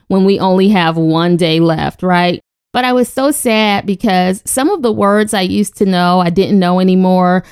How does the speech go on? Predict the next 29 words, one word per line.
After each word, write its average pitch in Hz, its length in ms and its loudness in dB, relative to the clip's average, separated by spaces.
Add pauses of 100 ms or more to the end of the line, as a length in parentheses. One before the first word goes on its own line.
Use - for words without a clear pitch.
(140)
The 202 100 0
level 190 360 0
of 190 100 -2
intense 190 560 0
study 185 420 -2
I 190 60 -2
used 190 320 -2
to 214 100 -2
engage 185 560 0
in, 180 320 0 (200)
I 185 100 -2
didn't 185 320 -2
have 185 320 -2
that 175 240 -2
level 180 300 -2
of 226 100 0
focus 220 580 -2
or 196 160 -2
understanding 190 960 0
to 262 140 2
do 262 240 4
that 196 400 -4
anymore. 170 500 0
And - 180 -2
I 180 80 0
felt 202 260 -4
like 185 180 -4
a 170 60 -2
failure. 175 680 -2